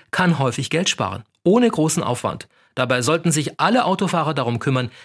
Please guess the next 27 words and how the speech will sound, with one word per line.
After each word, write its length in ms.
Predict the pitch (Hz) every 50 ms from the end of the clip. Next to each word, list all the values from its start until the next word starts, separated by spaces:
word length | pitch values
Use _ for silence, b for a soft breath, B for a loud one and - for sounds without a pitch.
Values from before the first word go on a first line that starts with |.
| B B -
denn 140 | 131 131 123
die 160 | 120 123 -
Autoversicherung 760 | - 165 202 240 185 131 127 113 135 139 151 170 185 185 180
droht 340 | - 131 139 147 147 - 147
wieder 160 | 139 143 135
deutlich 340 | 123 123 113 110 - 120 110
teurer 300 | - 180 196 180 143 123
zu 120 | - 139
werden. 320 | 127 131 127 120 120 b b b b b b
Grund 320 | - 147 185 226 277 262 B B B
sind 200 | - - 147 139
die 100 | 123 120
stark 220 | - - 143 151 151
gestiegenen 440 | 175 170 - 156 143 147 147 135
Kosten 340 | - - 165 165 - - 185
für 120 | - - 107
Ersatzteile 720 | 123 107 117 123 131 - - - - 165 160 165 165 -
und 240 | - 175 190 - -
hohe 200 | 180 180 170 151
Werkstattpreise, 760 | 143 139 131 - - 139 117 - - - 127 127 123 135 135 135 B B B B B -
die 80 | 131 127
die 140 | 113 113 107
Versicherungen 640 | - 117 - 160 170 170 190 156 143 139 135 127 - -
an 140 | - 151 165
die 100 | 180 208
Autofahrer 580 | - 123 117 - 127 113 - 113 101 113 135 143
weitergeben. 580 | 156 151 147 - 110 104 - 67 - - -